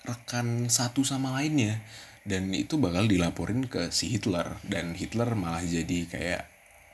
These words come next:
punya amunisi gitu, kalau aja ada bawahannya yang nekat memberontak, jadi kayak, "Ya udah, nanti biar dimakan sama yang lain ya," gitu.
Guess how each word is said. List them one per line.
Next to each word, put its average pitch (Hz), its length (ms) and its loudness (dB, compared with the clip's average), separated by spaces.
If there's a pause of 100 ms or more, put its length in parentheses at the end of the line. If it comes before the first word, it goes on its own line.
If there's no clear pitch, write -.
punya 101 320 2
amunisi 104 640 6
gitu, 76 160 -6
kalau 80 240 -4
aja 85 480 0
ada 85 560 0
bawahannya 92 580 0 (140)
yang 85 80 -2 (920)
nekat 90 320 -2
memberontak, 85 640 -2 (320)
jadi 90 480 2
kayak, - 200 -8 (120)
"Ya 85 160 -8
udah, 92 200 -10 (120)
nanti 87 320 -2 (160)
biar 92 320 0
dimakan 85 640 -2
sama 82 320 -2
yang 82 160 -4
lain 85 240 -2
ya," 73 140 -6
gitu. - 260 -12